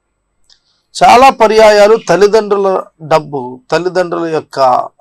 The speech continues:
వనరులు, ఆస్తి కాజేసి, "మేము బాగానే ఉన్నాము,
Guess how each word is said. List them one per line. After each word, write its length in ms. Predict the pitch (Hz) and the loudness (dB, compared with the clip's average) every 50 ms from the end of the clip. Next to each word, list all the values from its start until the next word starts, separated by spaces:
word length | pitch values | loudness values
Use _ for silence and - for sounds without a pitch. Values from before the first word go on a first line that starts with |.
| _ - | _ -10
వనరులు, 760 | 131 135 143 147 160 156 135 135 131 123 123 123 123 123 - _ _ _ _ | -4 -4 -2 0 0 -2 -2 -6 -12 -12 -12 -12 -12 -14 -18 _ _ _ _
ఆస్తి 600 | - - - 156 - 170 - _ - - 117 _ _ _ | 0 2 2 2 0 -4 -16 _ -16 -18 -18 _ _ _
కాజేసి, 680 | - 160 170 196 214 196 233 233 226 - - 294 302 294 190 _ _ _ _ _ _ _ _ _ _ _ _ _ _ _ _ _ _ _ - - 214 214 226 220 | 0 2 4 4 2 2 -2 -4 -4 -4 -8 -12 -12 -14 -16 _ _ _ _ _ _ _ _ _ _ _ _ _ _ _ _ _ _ _ -2 0 2 2 2 2
"మేము 240 | 190 208 214 208 | 2 2 0 2
బాగానే 380 | 185 190 214 262 285 294 269 233 | 4 4 4 4 4 4 4 4
ఉన్నాము, 540 | 226 214 220 214 208 202 202 208 208 208 | 2 2 2 2 2 2 0 -4 -6 -6